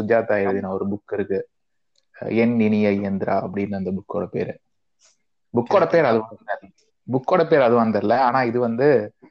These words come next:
Speaker 1: நம்ம தூர்தர்ஷன்ல ஒரு
Speaker 2: சீரியல். ஆமா.
Speaker 1: சீ-, சீரியலா வந்துச்சு. அப்போ வந்து நான் ரொம்ப சின்ன பையன். எத்தனை வயசு?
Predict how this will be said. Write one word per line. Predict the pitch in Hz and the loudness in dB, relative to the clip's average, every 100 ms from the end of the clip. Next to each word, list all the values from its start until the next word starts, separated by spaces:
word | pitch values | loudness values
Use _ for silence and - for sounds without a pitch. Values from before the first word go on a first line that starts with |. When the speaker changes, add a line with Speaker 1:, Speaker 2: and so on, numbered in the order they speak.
| _ | _
Speaker 1:
நம்ம | - 110 110 | -14 -4 -2
தூர்தர்ஷன்ல | 110 143 135 - - 107 101 113 120 | 2 2 2 0 0 -4 0 0 0
ஒரு | 101 104 101 104 104 | 2 2 2 2 0
Speaker 2:
சீரியல். | 143 127 _ _ | -2 -8 _ _
ஆமா. | 113 117 139 - - - | -8 -4 -4 -6 -8 -2
Speaker 1:
சீ-, | 156 139 | 0 0
சீரியலா | 160 147 127 123 | 2 4 4 4
வந்துச்சு. | 101 98 - - | 2 -4 -10 -14
அப்போ | 107 - | -12 -4
வந்து | 117 113 127 135 110 120 _ _ _ _ _ _ _ _ - | -2 0 2 2 2 -2 _ _ _ _ _ _ _ _ -8
நான் | 120 | -2
ரொம்ப | 117 123 | 0 0
சின்ன | 117 110 | 0 -2
பையன். | 104 160 | -4 -8
எத்தனை | 135 117 104 | -6 -4 -4
வயசு? | - _ - | -8 _ -20